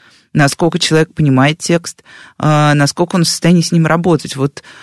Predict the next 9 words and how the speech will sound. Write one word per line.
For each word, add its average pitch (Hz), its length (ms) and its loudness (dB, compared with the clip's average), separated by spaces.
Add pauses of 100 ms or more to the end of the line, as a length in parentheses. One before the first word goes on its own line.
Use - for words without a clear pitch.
(160)
а, 151 460 2
детям, 175 400 -2
которым, 165 580 0
а, 139 520 0 (800)
у 160 80 -4
которых 151 340 -2
есть 151 240 -2
подобные 156 400 0
трудности, 135 600 -2